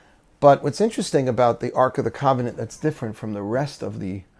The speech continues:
uh, vessels, like the menorah, the mizbeach,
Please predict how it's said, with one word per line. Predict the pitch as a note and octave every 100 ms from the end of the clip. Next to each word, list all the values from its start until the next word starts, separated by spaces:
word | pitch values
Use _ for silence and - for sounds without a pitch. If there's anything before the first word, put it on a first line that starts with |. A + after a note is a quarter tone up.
| _ _ _ _
uh, | - G2+
vessels, | G2 C3 A#2 - G#2 G2+
like | G#2
the | -
menorah, | G#2+ A2+ B2 A#2 A2+ G#2+ - _ - _
the | G#2+
mizbeach, | G#2 G2+ C#3 B2 B2 A2+ A2+ -